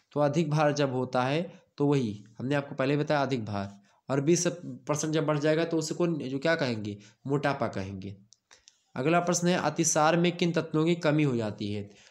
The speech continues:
अतिसार में किन तत्वों की कमी हो सकती है भाई? तो अतिसार में, अतिसार नामक रोग होता है, तो अतिसार में पोष-, पोषक तत्वों की कमी हो जाती है तब अतिसार होता है, ऑप्शन नंबर इसका सी करेक्ट है। अगला प्रश्न है, अतिसार कितने प्रकार का होता है?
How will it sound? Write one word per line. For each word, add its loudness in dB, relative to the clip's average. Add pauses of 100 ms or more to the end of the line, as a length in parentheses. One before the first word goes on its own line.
(140)
अतिसार 2
में 2
किन 2
तत्वों 0
की 2
कमी 2
हो 2
सकती 0
है 4
भाई? 2 (240)
तो -2
अतिसार 2
में, 2
अतिसार 0
नामक 0
रोग 2
होता -2
है, 0
तो -2
अतिसार 0
में 0
पोष-, -6
पोषक -2
तत्वों -2
की 2
कमी 0
हो 2
जाती 0
है -4
तब -2
अतिसार -4
होता -6
है, -2
ऑप्शन -8
नंबर -6
इसका -6
सी -8
करेक्ट -12
है। -14 (760)
अगला 2
प्रश्न 0
है, 2
अतिसार 4
कितने 2
प्रकार 2
का 0
होता -4
है? -6